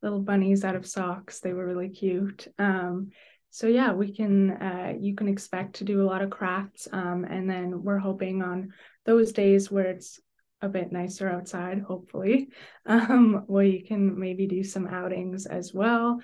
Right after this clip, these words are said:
Uh, last year, we visited the botanical gardens, which was really successful. So I'm hoping we can maybe do something like that, uh, in the upcoming weeks as well.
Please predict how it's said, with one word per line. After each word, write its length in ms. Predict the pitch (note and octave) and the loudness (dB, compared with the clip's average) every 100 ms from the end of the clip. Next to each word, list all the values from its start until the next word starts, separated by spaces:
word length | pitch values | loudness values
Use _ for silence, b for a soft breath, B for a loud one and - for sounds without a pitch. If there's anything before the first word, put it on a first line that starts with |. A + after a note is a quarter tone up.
| B B B _ | B B B _
Uh, 300 | G3 F#3 F3+ | -4 -2 -2
last 420 | F3 G3 G3 G3 G3 | 0 2 0 -2 0
year, 300 | G3 F#3+ F3+ | 2 2 0
we 420 | G3 F#3 F3+ F3+ | 0 2 0 -2
visited 520 | F#3+ F#3+ F3 F#3 F3+ | -2 -4 -4 -6 -6
the 260 | F3+ F3+ F#3+ | -8 -6 -6
botanical 540 | F#3+ - F3+ F3+ F#3 | -8 -10 -10 -10 -12
gardens, 640 | - G3+ G3 G3 G3 G3 - | -8 -2 0 2 2 2 -2
which 240 | G3 G3 | -10 -8
was 300 | F#3+ F#3 - - _ _ _ _ - | -10 -10 -14 -20 _ _ _ _ -6
really 220 | F#3+ F#3+ | -4 -4
successful. 800 | G3 G3 - F#3 F#3 F#3+ F#3+ F#3 | -4 -8 -8 -8 -8 -8 -6 -6
So 460 | F#3+ - E3+ G3 - | -8 -6 -2 -2 0
I'm 100 | G3 | 0
hoping 360 | G3 F#3 G3 G3 | 0 0 2 2
we 100 | G3 | 2
can 480 | G3 F3+ F3 F3 - | 0 -4 -4 -6 -6
maybe 300 | F#3 F3 F3+ | -6 -6 -6
do 160 | F3+ | -6
something 380 | F3+ F3 F3 D3 | -6 -10 -10 -8
like 220 | C#3+ - | -8 -8
that, 440 | - - - - - _ | -8 -8 -10 -16 -20 _
uh, 320 | G3 F3 F3 F3+ - _ _ _ _ | -6 -6 -8 -12 -16 _ _ _ _
in 120 | G#3 | -2
the 120 | F#3+ - | 0 -2
upcoming 600 | F3+ - F#3 F3 F3 F3 | -8 -10 -8 -6 -6 -6
weeks 400 | F3 F3 - - | -8 -10 -14 -16
as 160 | G3 | -14
well. 380 | - - G3+ - | -10 -10 -10 -12